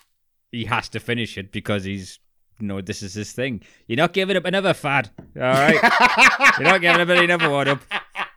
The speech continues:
Speaker 1: We've got rid of the yo-yos. We've got rid of the fucking rollerblades, the skydiving. Listen, just stick to a thing. I'm fucking sick of this.
Speaker 2: Um, she's got,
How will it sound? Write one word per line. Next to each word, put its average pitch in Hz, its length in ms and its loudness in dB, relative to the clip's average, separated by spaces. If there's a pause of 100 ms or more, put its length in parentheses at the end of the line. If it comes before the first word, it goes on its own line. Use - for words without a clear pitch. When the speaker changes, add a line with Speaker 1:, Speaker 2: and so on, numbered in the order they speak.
(200)
Speaker 1:
We've 117 160 -4
got 127 220 -2
rid 131 120 -2
of 131 140 2
the 117 180 4
yo-yos. 156 840 2
We've 117 140 -4
got 120 240 -2
rid 127 160 0
of 123 180 4
the 120 60 -4
fucking 117 440 -2
rollerblades, 151 960 0
the - 100 -6
skydiving. 147 1700 2 (100)
Listen, 131 340 -2 (160)
just - 240 -10
stick - 460 0
to 165 160 2
a 147 60 6
thing. 131 340 0 (180)
I'm 101 100 -16
fucking - 360 -14
sick 120 180 -10
of 104 80 -12
this. - 640 -10 (580)
Speaker 2:
Um, 170 420 0 (3250)
she's 160 240 -10
got, - 300 -4